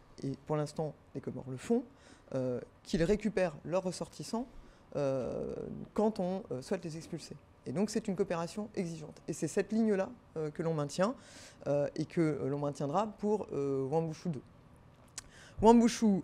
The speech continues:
euh, c'est une opération, euh, d'abord, euh, d'ampleur qui a été menée, euh, l'année dernière, qui, c'est assez étonnant, je le dis quand même, euh, en, en m'amusant, qui a été, euh,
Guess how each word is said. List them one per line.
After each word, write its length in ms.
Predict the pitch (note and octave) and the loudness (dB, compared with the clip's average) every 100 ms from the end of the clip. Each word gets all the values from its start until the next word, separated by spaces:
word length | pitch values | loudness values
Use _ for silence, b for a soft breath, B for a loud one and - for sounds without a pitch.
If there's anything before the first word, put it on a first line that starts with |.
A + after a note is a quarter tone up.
| - | 0
euh, 180 | C#3+ C#3 | 2 2
c'est 280 | - G3+ E3+ | 2 2 6
une 80 | G3+ | 6
opération, 640 | F3+ F#3+ F3+ - F3+ E3 - B B B B B - | 6 6 6 4 0 0 -4 B B B B B -2
euh, 100 | C3+ | 2
d'abord, 300 | D3 E3 D3 - | 6 6 4 2
euh, 120 | C#3 | 4
d'ampleur 380 | C#3 F3+ G3 F#3 | 6 6 6 6
qui 100 | - | 6
a 40 | |
été 180 | C#3 D#3+ | 2 2
menée, 400 | C#3+ D3 D3+ C#3+ - C#3+ | 2 2 2 0 -4 -6
euh, 420 | C3+ C3 B2+ B2+ | -4 -2 -2 -2
l'année 220 | C#3+ C#3+ | 0 0
dernière, 500 | D3 D3+ G#3+ D4+ - | 2 4 6 4 0
qui, 340 | - A#3 G#3 - B B B B B - | 2 6 6 2 B B B B B -20
c'est 180 | - - | -4 0
assez 220 | D3+ F#3 | 4 4
étonnant, 340 | E3 G#3 A#3+ G3 | 6 8 8 6
je 120 | E3+ | 2
le 60 | |
dis 120 | E3 F3+ | -2 2
quand 100 | F3 | 4
même, 200 | F3 D#3 | 4 4
euh, 140 | C#3+ | 0
en, 360 | C#3+ - D3+ - | 0 0 -2 -2
en 60 | |
m'amusant, 300 | D3+ E3 A3+ | -2 2 2
qui 100 | B3+ | 4
a 20 | F#3 | 4
été, 260 | G#3 F3+ B B B B - - | 6 4 B B B B -8 -2
euh, 380 | C#3 C#3 C3+ | 0 0 -2